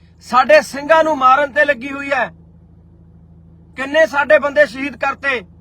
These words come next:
ਦੀਪ ਸਿੱਧੂ ਤੋਂ ਲੈ ਕੇ ਸਿੱਧੂ ਮੂਸੇਵਾਲਾ, ਨਿੱਜਰ, ਖੰਡਾ,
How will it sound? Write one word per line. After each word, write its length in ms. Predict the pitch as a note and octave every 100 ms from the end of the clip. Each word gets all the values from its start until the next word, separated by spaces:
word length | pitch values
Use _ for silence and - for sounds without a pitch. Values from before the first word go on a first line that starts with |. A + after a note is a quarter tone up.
| - _ - -
ਦੀਪ 240 | - C#4+ D4
ਸਿੱਧੂ 300 | C#4 B3+ E4
ਤੋਂ 160 | D#4
ਲੈ 140 | C4+ C4+
ਕੇ 300 | C4+ C4 F#3+ - - - -
ਸਿੱਧੂ 260 | A#3+ D#4+
ਮੂਸੇਵਾਲਾ, 680 | B3+ C4 - C#4+ D4+ D4 A3+ - - - -
ਨਿੱਜਰ, 500 | A3 C4 - D4+ C4+ - - - - - - - - - - - - - -
ਖੰਡਾ, 360 | C4+ C#4+ D#4